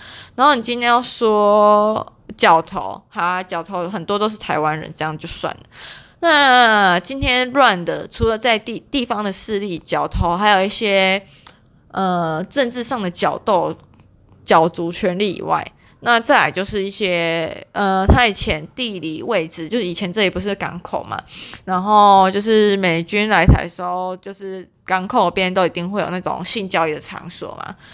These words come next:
就是从以前一直流流流到现在。然后讲到这个，我就想到我上礼拜又发现一个性交易的地方，它真的入口蛮隐秘的。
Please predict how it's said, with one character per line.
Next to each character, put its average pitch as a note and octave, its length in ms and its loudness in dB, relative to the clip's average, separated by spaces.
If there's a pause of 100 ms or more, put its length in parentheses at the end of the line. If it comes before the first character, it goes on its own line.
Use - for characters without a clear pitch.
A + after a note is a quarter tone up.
(300)
就 - 80 -4
是 A#3 160 6
从 F#3+ 320 2
以 F3+ 80 -6
前 E3 320 -6
一 F#3+ 60 -4
直 F3+ 240 -2
流 E3 160 0
流 E3 140 2
流 E3 120 2
到 F#3 160 2
现 - 320 -8
在。 - 240 -6 (300)
然 G3+ 120 0
后 A#3+ 140 4
讲 A3 200 0
到 G3 100 0
这 A#3 140 0
个， G3 100 0
我 D#3+ 40 0
就 F#3 80 -4
想 G#3+ 220 -6
到 F3 120 0
我 E3 40 0
上 F#3+ 220 -2
礼 D#3+ 80 -2
拜 F3 120 4
又 F#3 120 4
发 F#3+ 220 2
现 F3+ 200 -4
一 F3+ 40 -4
个 D#3 180 -4
性 F3 240 -4
交 D3+ 180 -2
易 B2+ 40 -4
的 - 60 -14
地 - 140 -10
方， - 180 -10
它 C4 200 -8
真 C#4+ 120 -4
的 B3+ 220 -2
入 B3+ 80 2
口 G3 220 0
蛮 E3 300 0
隐 E3+ 120 -6
秘 E3 220 -6
的。 - 180 -6